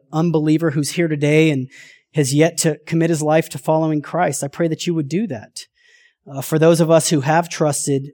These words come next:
uh, Christ and follow him, Lord, I pray that you would continue to show us our need for him, that we would, uh, be rid of this, um, sense of arrogance and pride that somehow we've arrived and, and now we can just show others the way, 'cause that's not what's taking place here.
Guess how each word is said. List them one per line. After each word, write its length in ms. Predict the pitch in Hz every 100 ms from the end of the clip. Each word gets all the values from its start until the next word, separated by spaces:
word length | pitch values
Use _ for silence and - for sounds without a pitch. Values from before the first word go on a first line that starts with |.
| -
uh, 120 | 131
Christ 640 | - - 143 139 156 -
and 160 | 139 127
follow 300 | 151 139 131
him, 280 | 123 139 147
Lord, 180 | 143 147
I 60 |
pray 180 | 143 175
that 180 | 156 147
you 80 | 165
would 120 | 151
continue 380 | 151 143 185 180
to 100 | 151
show 300 | - 165 160
us 140 | 160
our 120 | 147
need 300 | 143 147 165
for 140 | 165 185
him, 260 | 190 208 - _ _ - - - _ -
that 140 | 147
we 100 | 160
would, 300 | 156 156 143
uh, 420 | 147 135 127 123 123 - 156
be 160 | 170
rid 360 | 160 143 160 170
of 180 | 165 139
this, 380 | 156 - - -
um, 380 | 143 139 131 -
sense 420 | - - 170 170 165
of 240 | 131 - -
arrogance 560 | 160 170 170 160 151
and 140 | 143 135
pride 460 | - 156 151 160
that 100 | 143
somehow 340 | 151 156 151 143
we've 220 | 147 139
arrived 640 | 127 135 151 156 160 147
and, 200 | 139 127 - - - - _
and 100 | 139
now 160 | 147 151
we 60 |
can 140 | 147 147
just 160 | 135
show 220 | - 156
others 280 | 147 151 143
the 80 | 139
way, 300 | 135 147 151
'cause 160 | 151 135
that's 260 | 139 -
not 180 | 143 143
what's 200 | 143 -
taking 280 | - 139 131
place 340 | - 127 -
here. 200 | 135 117